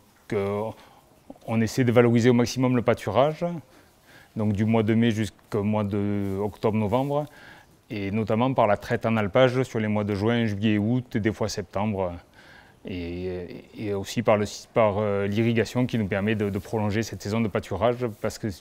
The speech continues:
dans, dans notre région, euh, d'Alpes sèches, on a besoin de ça pour, euh, pour faire un peu d'herbe. Le but de, de la traite en alpage, c'est de, de, d'être au plus proche de l'herbe.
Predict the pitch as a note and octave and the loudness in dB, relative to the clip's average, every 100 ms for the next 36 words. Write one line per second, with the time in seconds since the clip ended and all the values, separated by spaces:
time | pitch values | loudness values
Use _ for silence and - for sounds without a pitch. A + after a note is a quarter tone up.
0 | _ - - G2+ G#2 A2 A2 - G#2+ G2 | _ -12 -6 -2 -2 0 -2 -2 -2 0
1 | A2+ G#2+ A2+ A2+ G#2 G2 G#2 G2+ G#2 - | 0 0 0 0 -2 -2 -2 -2 -6 -4
2 | B2+ - G#2 F#2 - - - - - A2 | -4 -2 -6 -6 -14 -20 -20 -20 -10 -4
3 | G#2 G2+ G#2+ G2+ A2+ - G2+ F#2 E2 E2 | -2 0 0 0 -2 -2 -4 -4 -6 -10
4 | E2 - - A#2+ A2 G#2 F#2 D2+ D2 - | -14 -14 -8 -2 -2 -2 -6 -10 -14 -20
5 | _ _ _ - A2+ B2 A2+ A2 C3+ C3 | _ _ _ -14 -8 -2 0 0 0 -2
6 | - C3+ A#2+ A#2 A2+ A2+ A2+ A2 A2+ - | 0 2 4 4 4 2 2 0 -4 -10
7 | - B2+ B2+ A#2+ C#3 C3 C3 B2 C3 - | -10 0 2 4 2 2 2 4 2 2
8 | A2+ A2+ G2+ A#2+ G2+ B2 A2+ A#2 G#2+ - | -2 -2 0 0 0 0 0 0 -2 0
9 | C#3 - A#2+ A2+ C#3+ E3 E3 | 0 0 0 2 2 2 -4